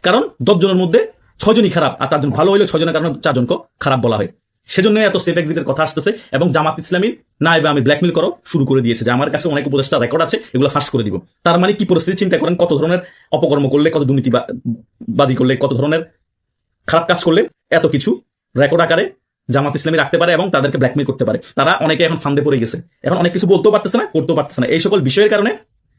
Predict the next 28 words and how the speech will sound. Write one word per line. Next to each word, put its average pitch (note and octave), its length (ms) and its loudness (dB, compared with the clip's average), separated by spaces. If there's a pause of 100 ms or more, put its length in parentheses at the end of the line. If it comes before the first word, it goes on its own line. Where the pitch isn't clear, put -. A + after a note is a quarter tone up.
যারা B3+ 260 0
ভালো D#3+ 100 2
উপদেষ্টা D#3+ 360 0
আছে, E3+ 140 -2 (100)
একেবারে C3 240 0
সৎ D3+ 240 -4
এবং D#3+ 140 -2
নিষ্ঠাবান, E3+ 300 -2 (220)
যাদের C3+ 220 0
সম্মান G3+ 220 2
আছে, - 160 -2
তারা B2+ 100 0
নিজে B2+ 180 -2
থেকে D#3 100 -2
পদত্যাগ C3+ 260 -2
করতে A#2 220 -4
চেয়েছে। F3 200 0 (320)
ডক্টর C3+ 160 0
ইউনূস B2+ 160 -2
ইতালি D3 220 0
যাওয়ার C#3+ 160 2
আগে D#3 120 0 (180)
ডক্টর A#2 160 -4
ইউনূসকে A#2 260 -2
পদত্যাগপত্র C3 360 -4 (460)
জমা B2+ 160 2
দিয়েছে। G#2 260 -6 (220)
এগুলো C#3+ 200 2